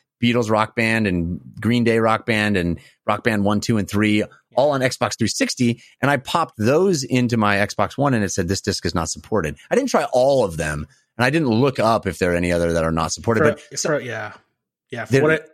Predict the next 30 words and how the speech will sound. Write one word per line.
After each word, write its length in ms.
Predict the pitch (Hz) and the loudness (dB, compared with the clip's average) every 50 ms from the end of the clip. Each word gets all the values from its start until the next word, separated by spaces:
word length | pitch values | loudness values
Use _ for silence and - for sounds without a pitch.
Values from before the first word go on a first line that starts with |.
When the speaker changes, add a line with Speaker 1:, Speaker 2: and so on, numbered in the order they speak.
| _ _ | _ _
Speaker 2:
what 140 | - 139 143 | -8 -2 0
I 80 | 156 160 | 2 2
understand 560 | 160 156 143 - - 160 143 135 131 123 117 117 | 2 2 0 0 0 -2 0 0 -2 -2 -2 -4
is 240 | 110 107 - - - | -4 -4 -4 -6 -6
if 180 | 113 127 - | -8 -4 -2
it's 320 | 147 127 113 110 - - 135 | -2 -2 -4 -6 -8 -4 -2
not 280 | 135 131 135 135 113 | 0 2 0 0 2
working 340 | 139 131 123 - 143 131 123 | 2 0 0 0 0 -2 -2
on 160 | 120 120 120 | -2 -2 -2
an 80 | 117 113 | -2 -2
Xbox 640 | 107 110 - - 120 107 101 - - - - - - | -4 -4 -4 -4 -4 -4 -4 -2 -4 -6 -6 -8 -8
One, 480 | 104 104 104 107 107 113 117 117 117 - _ - | -4 -2 -2 -2 -2 -2 -4 -8 -10 -14 _ -14
then 200 | 143 104 98 101 | -10 -8 -6 -6
it's 180 | 92 - - | -6 -6 -4
not 220 | - 95 92 - - | -4 -4 -4 -4 -4
probably 400 | - 104 110 117 113 123 131 131 | -2 0 0 0 2 2 0 0
gonna 280 | 127 135 143 143 143 | 0 0 0 0 0
be 340 | 139 143 143 147 151 147 151 - | 0 0 0 0 0 -2 -4 -6
available 360 | - 143 156 156 156 156 156 | 0 2 2 4 4 2 0
for 120 | 151 - 160 | 0 0 -2
this, 220 | 156 151 - - - - - - | -2 -2 -4 -8 -12 -16 -16 -12
uh, 80 | - | -10
Series 320 | 151 - 147 160 160 151 147 | -8 -6 -4 -4 -4 -2 -2
X, 320 | 151 160 160 - - - _ - - - - - | -2 -2 -2 -4 -8 -14 _ -18 -20 -20 -12 -4
which 140 | - 82 82 82 | -2 0 0 0
is 100 | 80 76 | 0 0
Speaker 1:
Mm. 20 | 131 | 2
Speaker 2:
very 200 | 131 131 131 123 | 2 2 2 2
sad 360 | - - 123 110 107 101 95 | 0 0 -2 -2 -2 -4 -6
because 380 | 101 - 117 107 107 101 - | -8 -8 -8 -6 -6 -8 -10